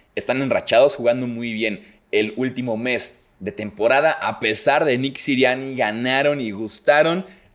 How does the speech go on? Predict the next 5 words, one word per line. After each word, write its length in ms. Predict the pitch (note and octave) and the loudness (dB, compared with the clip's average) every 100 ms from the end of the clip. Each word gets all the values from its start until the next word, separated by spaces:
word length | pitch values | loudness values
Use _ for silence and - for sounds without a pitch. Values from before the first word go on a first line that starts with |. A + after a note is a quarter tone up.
| - | -2
Anda 260 | A#2 C#3+ | -2 0
intratable 760 | D3 C3+ A#2 A2+ B2+ B2+ C#3 - - _ _ | -2 2 2 4 2 2 0 -2 -14 _ _
todo 400 | C4+ B3+ B3 B3+ - | 6 6 6 2 2
el 140 | D3 | 2
ataque. 460 | C3 B2+ A2 E2 | 2 0 -2 -6